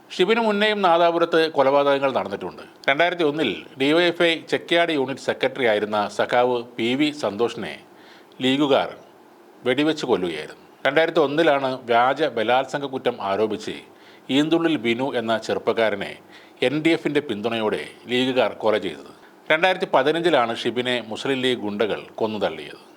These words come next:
മനുഷ്യരെ ഇല്ലായ്മ ചെയ്യാൻ മുസ്ലിം ലീഗിന് പ്രത്യേക ഒരു കൊലയാളി സംഘം തന്നെ നാദാപുരത്തുണ്ടായിരുന്നു. അതിന് തെളിവാണ് രണ്ടായിരത്തി പതിനൊന്നിൽ തെരഞ്ഞെടുപ്പിന് തൊട്ടു മുമ്പ് നരിക്കാട്ട് ഏരിയയിൽ ബോംബ് നിർമ്മാണത്തിനിടെ അഞ്ച് ലീഗിലെ ചെറുപ്പക്കാർ കൊല്ലപ്പെട്ടത്.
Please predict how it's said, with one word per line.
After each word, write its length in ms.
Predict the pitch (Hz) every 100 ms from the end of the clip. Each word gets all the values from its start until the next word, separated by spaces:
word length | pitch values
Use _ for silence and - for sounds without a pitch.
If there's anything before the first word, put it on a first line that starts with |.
| - - - - 151
മനുഷ്യരെ 400 | 180 185 208 208 143
ഇല്ലായ്മ 360 | 139 170 180 180
ചെയ്യാൻ 300 | 147 120 180 - - 131
മുസ്ലിം 260 | 143 170 165
ലീഗിന് 300 | 160 156 156 151
പ്രത്യേക 400 | 127 127 147 156 147 135
ഒരു 120 | 120 117 113
കൊലയാളി 440 | 123 120 143 143 139 127
സംഘം 260 | 113 120 135 127
തന്നെ 180 | 104 95
നാദാപുരത്തുണ്ടായിരുന്നു. 840 | 95 92 92 92 - - 80 71 - - - - 156
അതിന് 180 | 170 170
തെളിവാണ് 440 | 139 147 151 113 92 92
രണ്ടായിരത്തി 380 | 131 135 143 139 135
പതിനൊന്നിൽ 440 | 113 123 131 87 76 - -
തെരഞ്ഞെടുപ്പിന് 540 | 127 143 147 147 139 135
തൊട്ടു 260 | 117 - 147
മുമ്പ് 260 | 110 107 87 69 - - - - - 127
നരിക്കാട്ട് 440 | 135 143 160 160
ഏരിയയിൽ 260 | 131 123 104 95 104
ബോംബ് 280 | 131 151 156
നിർമ്മാണത്തിനിടെ 580 | 147 139 120 113 98 85 - 113
അഞ്ച് 260 | 120 127 143 - 101
ലീഗിലെ 400 | 120 131 143 139 127
ചെറുപ്പക്കാർ 480 | 98 110 101 90 - -
കൊല്ലപ്പെട്ടത്. 500 | 90 80 - - -